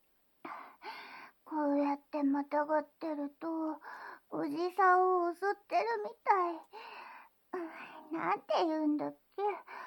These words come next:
確か、逆レイプだっけ？<laughs> 今から腰を振って、おじさんのこと、逆レイプ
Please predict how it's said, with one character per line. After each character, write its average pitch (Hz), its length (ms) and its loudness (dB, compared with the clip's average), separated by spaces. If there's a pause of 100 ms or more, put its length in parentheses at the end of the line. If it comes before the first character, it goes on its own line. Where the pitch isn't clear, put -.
(880)
確 294 180 -4 (300)
か、 285 580 -4 (680)
逆 285 600 0
レ 330 280 4
イ 294 120 -8 (240)
プ 254 320 -10 (560)
だ 294 120 4
っ 277 80 -2 (180)
け？ 294 60 -4 (920)
<laughs> - 580 2 (1040)
今 311 400 8
か 269 240 -2
ら 254 180 -6
腰 294 500 0
を 277 160 2
振 294 120 -6
っ 285 40 -8
て、 349 580 0 (1000)
お 285 120 2
じ 247 280 2
さ 254 220 0
ん 233 100 -2
の 240 140 -4
こ 262 180 -6
と、 262 240 -6 (560)
逆 294 520 2
レ 302 280 8
イ 294 40 4 (120)
プ 269 80 0